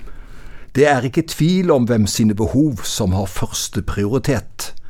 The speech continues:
ofte på bekostning av mor og fars behov for søvn og rekreasjon. Selv om det kan være slitsomt og krevende, så gjøres det med glede og kjærlighet. Barnet settes først.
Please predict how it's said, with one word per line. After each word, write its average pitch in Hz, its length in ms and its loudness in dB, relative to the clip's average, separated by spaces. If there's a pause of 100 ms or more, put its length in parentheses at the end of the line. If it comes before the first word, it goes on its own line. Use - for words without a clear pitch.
(220)
ofte - 460 0
på 185 180 4
bekostning 120 680 2
av 117 120 4
mor 160 400 4
og 143 160 2
fars 110 380 -2 (260)
behov 170 460 2 (280)
for 165 200 0
søvn 101 420 0 (140)
og 120 180 0
rekreasjon. 92 600 -4 (840)
Selv 151 320 2
om 165 60 6
det 160 140 2
kan 151 100 0
være 147 220 2
slitsomt 156 680 2
og 165 100 2
krevende, 131 440 2 (840)
så 117 180 0
gjøres 107 480 2
det 92 120 2
med 92 180 2
glede 95 540 2
og 95 120 -2
kjærlighet. 82 720 -2 (440)
Barnet 104 800 2 (100)
settes - 600 -2
først. - 680 -4